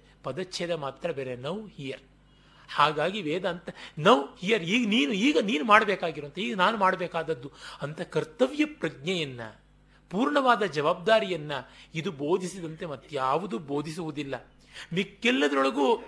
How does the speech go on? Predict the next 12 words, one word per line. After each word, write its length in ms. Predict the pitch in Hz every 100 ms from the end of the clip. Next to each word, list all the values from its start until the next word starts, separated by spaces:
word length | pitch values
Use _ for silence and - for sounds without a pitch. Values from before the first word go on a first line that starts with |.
| - - -
ಹೇಗೋ 640 | - 185 220 247 269 269 -
ಕಾಣದ 340 | 185 214 240
ದೇವರ 340 | 208 185 220 226
ಮೇಲೆ 600 | 208 208 196 160 - -
ಹೆಗಲಿಗೇರಿಸಿ 720 | - 170 185 202 196 202 -
ಕೂಡಿಸ್ಬಿಡ್ಬೋದು. 680 | 185 175 156 170 170 160 - - _ - -
ಇಲ್ಲಿ 400 | 175 202 190 170
ಯಾರ 420 | 143 143 165 202 240
ಮೇಲೂನುವೆ 500 | 240 240 254 247 254
ಮಾಡೋದಕ್ಕೆ 440 | 226 190 185 196
ಸಾಧ್ಯವೇ 500 | 165 160 143 - 170
ಇಲ್ಲವಲ್ಲ. 380 | 165 156 143 139